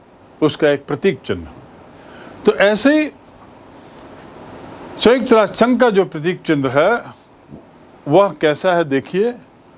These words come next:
विश्व का नक्शा है, विश्व का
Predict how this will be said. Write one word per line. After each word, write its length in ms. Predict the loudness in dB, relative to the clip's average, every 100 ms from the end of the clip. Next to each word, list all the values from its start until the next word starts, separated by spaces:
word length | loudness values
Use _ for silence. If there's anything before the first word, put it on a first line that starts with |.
| -4
विश्व 400 | 0 0 0 -4
का 260 | 0 2 2
नक्शा 460 | -2 -6 -2 0
है, 300 | 0 -2 -8 -12 _ _ _ _ _ -20 -20 -20 -20 -20 -20 -2
विश्व 300 | 0 2 -2
का 360 | 0 2 2